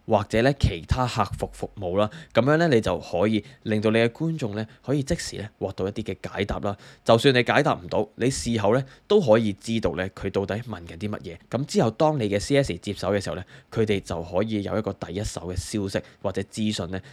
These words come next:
知道到底應該點樣回覆。噉呢個咧就係透過D M咧，可以幫到我哋實現咧點樣可以令到觀眾第一次嘅 touching point 咧，都可以有好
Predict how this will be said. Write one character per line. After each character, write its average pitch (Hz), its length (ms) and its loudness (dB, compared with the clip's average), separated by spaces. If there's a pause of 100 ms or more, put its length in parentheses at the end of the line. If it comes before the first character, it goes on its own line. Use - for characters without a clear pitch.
(140)
知 143 140 2
道 107 140 2
到 90 180 -4
底 85 200 -4
應 123 140 -4
該 120 100 -2
點 87 160 -10
樣 92 160 -6
回 90 120 -12
覆。 - 180 -12 (240)
噉 131 80 4
呢 180 100 4
個 170 80 8
咧 147 120 8
就 123 100 0
係 90 140 -6
透 107 140 -4
過 101 120 -2
D 156 280 -4
M 143 240 -2
咧， 139 100 -4 (220)
可 160 80 2
以 175 60 4
幫 151 280 4
到 127 100 0
我 98 120 -4
哋 92 120 -4
實 - 220 -8
現 98 160 -8
咧 123 160 -2 (240)
點 139 160 2
樣 165 140 2 (220)
可 117 160 6
以 131 120 4
令 98 160 -2
到 95 140 -4 (140)
觀 143 200 0
眾 110 160 -4
第 98 120 -6
一 92 140 0
次 117 200 -8
嘅 139 120 -6
touching 110 420 -2
point 98 280 -6
咧， 98 100 -8 (240)
都 160 140 4
可 131 120 6
以 120 240 -2
有 101 160 -2
好 98 60 -8